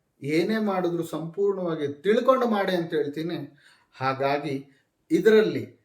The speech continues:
ನಿಮ್ಮ ಸಾಲ ತೀರೋದಕ್ಕೋಸ್ಕರ, ನೀವು ಸಾಲದ ಸುಳಿಯಿಂದ ಹೊರಗಡೆ ಬರೋದಕ್ಕೋಸ್ಕರ ಸಂಪೂರ್ಣ ವಿವರವನ್ನ ಸಂಪೂರ್ಣವಾಗಿ ನಾನು ಈ ವಿಡಿಯೋದಲ್ಲಿ ತಿಳಿಸ್ಕೊಟ್ಟಿದ್ದೇನೆ. ಈ ಋಣ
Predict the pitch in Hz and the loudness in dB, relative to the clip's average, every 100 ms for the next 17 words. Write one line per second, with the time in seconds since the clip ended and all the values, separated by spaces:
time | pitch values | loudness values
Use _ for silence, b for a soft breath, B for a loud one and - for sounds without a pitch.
0 | _ 151 165 220 226 226 226 214 - - | _ -6 0 0 0 -2 -4 -4 -8 -2
1 | 185 202 214 208 208 202 - 202 226 220 | 2 2 2 2 0 -4 -10 -2 6 8
2 | 202 185 147 139 - 120 107 - _ 127 | 8 4 -4 -6 -6 -12 -12 -18 _ -14
3 | 151 165 170 165 160 - 165 185 190 170 | -8 -8 -6 -8 -10 -8 -4 -2 -4 -6
4 | 160 170 175 185 170 165 139 156 170 156 | -8 -6 -6 -6 -6 -6 -4 -4 -4 -2
5 | 143 123 143 180 190 185 165 - - 123 | -2 0 0 2 0 -2 -4 -8 -10 -10
6 | 110 b b b - 175 185 202 190 165 | -10 b b b -4 0 0 0 -8 -2
7 | 175 220 294 285 269 220 202 185 160 151 | -2 0 0 2 4 4 4 4 2 0
8 | 127 113 - _ _ _ _ - 156 180 | -2 -6 -10 _ _ _ _ -10 -8 -6
9 | 170 151 208 269 247 208 180 160 156 143 | -8 -2 0 2 2 2 2 0 -4 -6
10 | 139 120 - _ _ _ _ - 139 135 | -8 -10 -14 _ _ _ _ -14 -8 -6
11 | 135 147 135 120 107 143 143 151 135 113 | -6 -4 -4 -6 -10 -12 -12 -10 -10 -8
12 | 113 131 165 - _ _ _ _ _ _ | -8 -8 -12 -18 _ _ _ _ _ _
13 | _ _ _ 165 226 233 180 208 | _ _ _ 2 4 2 4 4